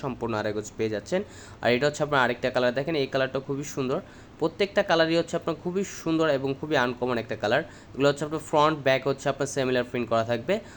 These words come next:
আর এটা হচ্ছে ওড়নাটা দেখেন, মাশাআল্লাহ অনেক সুন্দর এবং অনেক বড় ওড়না হবে। এগুলো হচ্ছে আপনার নামাজি ওড়না, আপনারা যে কোনো স্টাইলে তৈরি করতে পারবেন। এর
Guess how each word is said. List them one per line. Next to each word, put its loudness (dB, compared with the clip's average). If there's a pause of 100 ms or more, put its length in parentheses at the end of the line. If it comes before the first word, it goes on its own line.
(140)
আর 2
এটা 0
হচ্ছে -2
ওড়নাটা 2
দেখেন, 0
মাশাআল্লাহ 2 (120)
অনেক -2 (100)
সুন্দর -2
এবং -4 (140)
অনেক -2 (140)
বড় 2
ওড়না -2
হবে। 0
এগুলো 0
হচ্ছে -6
আপনার -2
নামাজি 0
ওড়না, 0 (560)
আপনারা 2 (140)
যে 2 (100)
কোনো 2 (100)
স্টাইলে -2
তৈরি 0
করতে -4
পারবেন। 2
এর 2